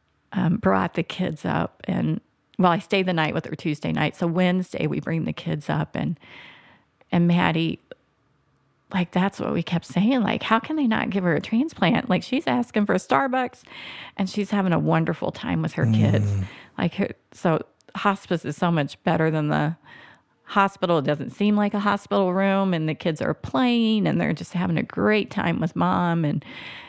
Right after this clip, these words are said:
Speaker 1: and then we knew our son was coming home on the weekend, so we thought, "Well, we'll just,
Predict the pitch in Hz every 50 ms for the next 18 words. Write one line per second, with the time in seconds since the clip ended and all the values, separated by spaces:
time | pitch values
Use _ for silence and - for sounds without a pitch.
0 | - - _ _ - - - - 175 160 160 160 - - - - _ _ _ _
1 | _ _ _ _ _ - 208 175 180 180 175 170 160 156 165 156 - - - -
2 | _ _ _ _ _ _ _ _ _ _ _ _ _ _ _ _ _ _ _ _
3 | _ _ _ _ _ _ _ - - - 190 185 175 175 180 190 190 170 165 156
4 | - 175 165 165 170 165 156 - - 196 175 170 165 151 165 165 165 165 165 165
5 | 156 143 139 147 156 160 151 - 160 151 151 151 156 147 - 160 156 156 151 151
6 | - - - 151 147 - - - 180 - - 202 220 226 180 - - - - -
7 | - - - -